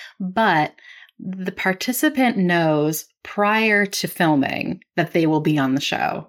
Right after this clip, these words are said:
They have to have an agreement. They have to say, "Yes, this is what I want to do. I'm okay with this." So there's no,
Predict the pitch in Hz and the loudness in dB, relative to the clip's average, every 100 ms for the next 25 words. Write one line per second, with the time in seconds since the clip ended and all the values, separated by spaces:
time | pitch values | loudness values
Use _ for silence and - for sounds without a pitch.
0 | - 151 160 156 - 156 151 147 _ - | -8 -4 -4 -4 -2 -2 -2 -4 _ -20
1 | - - 180 175 175 175 175 185 180 175 | -20 -6 -2 0 -2 -4 -2 -2 0 2
2 | 165 156 - 143 143 156 - 151 147 147 | 2 2 -2 -6 -6 -8 -2 0 0 0
3 | 165 139 147 - - - - 160 165 170 | -2 -4 -4 -8 -8 -8 -6 -4 0 0
4 | 170 185 175 156 151 147 147 139 139 - | 2 0 2 2 2 2 0 0 -2 -6
5 | 135 - - - - - - - - - | -6 -6 -8 -8 -8 -6 -8 -8 -14 -18
6 | - - 151 147 147 147 147 143 139 139 | -18 -4 -2 0 2 2 2 2 0 -2